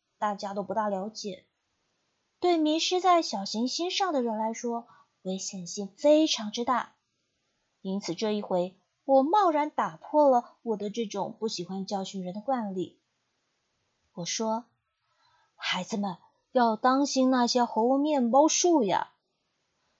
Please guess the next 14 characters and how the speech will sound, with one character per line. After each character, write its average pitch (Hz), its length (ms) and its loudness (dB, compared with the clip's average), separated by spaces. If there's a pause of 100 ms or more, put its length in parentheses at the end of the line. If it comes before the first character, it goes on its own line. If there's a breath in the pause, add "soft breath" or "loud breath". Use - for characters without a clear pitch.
(600)
为 381 160 4
了 320 160 8
叫 269 200 4
我 220 160 -2
的 202 80 -4
朋 214 300 -6
友 240 100 -2
们 233 200 -4 (140)
警 190 280 -6
惕 320 220 -2
这 294 140 -2
种 185 160 -8
危 170 180 -6
险。 - 280 -10